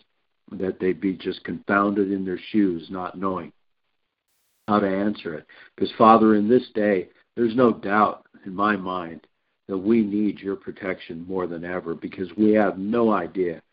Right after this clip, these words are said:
what kind of biologics and biological agents and so forth that have been tampered with and have been concocted,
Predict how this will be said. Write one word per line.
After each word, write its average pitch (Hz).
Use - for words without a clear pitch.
what -
kind 101
of 82
biologics 95
and 78
biological 92
agents 87
and 80
so 90
forth 85
that 90
have 82
been 85
tampered 107
with 98
and 87
have 78
been 80
concocted, 104